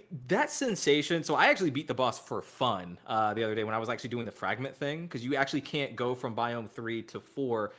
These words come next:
without, like, actually beating that boss. And I was just like, "Fuck it, man. We're already here. I'm just gonna beat it anyway."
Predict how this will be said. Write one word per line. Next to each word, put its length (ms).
without, 400
like, 140
actually 460
beating 200
that 200
boss. 340
And 100
I 60
was 80
just 120
like, 140
"Fuck 180
it, 60
man. 160
We're 100
already 200
here. 240
I'm 100
just 140
gonna 180
beat 160
it 60
anyway." 360